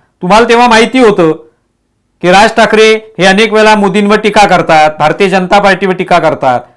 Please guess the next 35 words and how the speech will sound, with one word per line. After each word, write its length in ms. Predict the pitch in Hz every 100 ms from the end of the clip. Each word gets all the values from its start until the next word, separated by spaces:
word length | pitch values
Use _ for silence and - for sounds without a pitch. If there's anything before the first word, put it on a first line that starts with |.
| _ _ _
मग 120 | - -
तुम्ही 200 | 202 269
का 120 | 285
त्यांना 280 | 269 233 240
सोबत 260 | 233 208 208
घेतलं 360 | 185 175 180
नाहीत? 160 | 135 92 - _ _ _ _ _
महाविकास 500 | 139 180 214 220 226
आघाडीमध्ये 560 | 220 208 214 220 208 226
स्थान 300 | 220 190 233
दिलं 260 | 220 196
असतं 260 | 156 - 165 170
तर 40 |
तुम्हाला 400 | 180 180 202 226 226 - _
अधिक 300 | 156 175 220
बळकट 320 | 180 196 220 220
होण्याची 340 | 220 220 226
संधी 300 | 240 247 262
होती. 340 | 208 - 151 - _ _ _ _ _ _ _ _ _ _ _ _ _ _ _ _ _ _ _ _ _ _ _ _
मग 100 | 139
तुम्हाला 260 | 180 190 226
हे 100 | 208
सुद्धा 220 | 233 247
सांगता 360 | 240 220 214 233
आलं 140 | 208
असतं 200 | - 185
की 120 | 180
भावाला 400 | 175 143 185 202
कोणीतरी 380 | 208 196 202 214
चोरण्याच्या 540 | 214 190 - 214 208
आधीच 260 | 202 185 233
आम्ही 200 | 214 214
त्याला 180 | 214 208
घेतलेलं 400 | 185 175 185
आहे 100 | 147